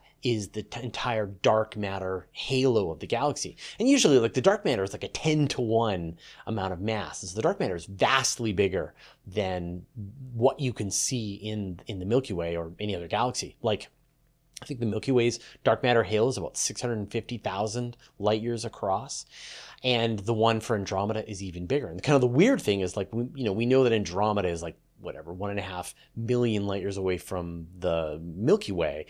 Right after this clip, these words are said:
And eventually in the far future, they're gonna collide. Well, the reality is they're already starting to collide. Their dark matter halos are already starting to overlap. So, uh,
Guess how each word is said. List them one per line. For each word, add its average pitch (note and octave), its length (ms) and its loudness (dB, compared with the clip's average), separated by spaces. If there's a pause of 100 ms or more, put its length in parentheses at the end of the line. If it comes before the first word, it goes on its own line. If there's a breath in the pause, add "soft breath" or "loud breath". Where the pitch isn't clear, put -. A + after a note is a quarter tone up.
(260 loud breath)
And F2 120 -6
eventually B2+ 520 4
in G2+ 80 0
the F#2 40 -4
far G2 220 -2
future, G2 260 -8
they're F2 120 -8
gonna E2 120 -10
collide. G#2 380 -6
Well, G#2+ 80 -6
the G#2 60 -4
reality C#3+ 340 6
is F#2+ 140 -4
they're A#2 180 2
already D3 400 -6
starting A#2+ 440 -2
to G#2 40 -4
collide. A2 380 -6 (260 loud breath)
Their B2+ 140 6
dark B2+ 520 6
matter A2+ 280 0
halos B2+ 480 0
are F#2 100 -4
already A2+ 460 0
starting G2 420 -6
to G2 120 -14 (120)
overlap. G2 800 -2 (460 loud breath)
So, A3+ 340 10 (240 loud breath)
uh, C3 160 2